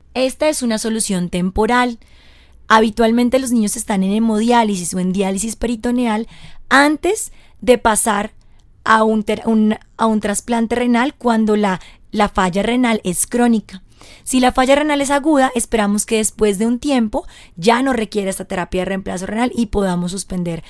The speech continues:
ya sea la hemodiálisis o la diálisis peritoneal.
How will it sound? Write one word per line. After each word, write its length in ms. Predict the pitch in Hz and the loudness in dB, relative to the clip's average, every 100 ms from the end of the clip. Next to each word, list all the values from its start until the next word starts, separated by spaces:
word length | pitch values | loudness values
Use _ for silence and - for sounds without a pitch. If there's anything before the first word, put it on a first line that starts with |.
| - - | -20 -20
ya 160 | - 202 | -4 -2
sea 200 | 196 185 | 0 -2
la 180 | 170 165 | -4 -4
hemodiálisis 640 | 190 233 262 233 247 240 | -2 -2 0 -2 -2 -4
o 120 | - 190 | -2 -2
la 120 | 170 | -2
diálisis 420 | 170 160 160 - | -4 -6 -6 -6
peritoneal. 640 | - 190 - 226 262 262 | -6 -6 -2 0 0 -2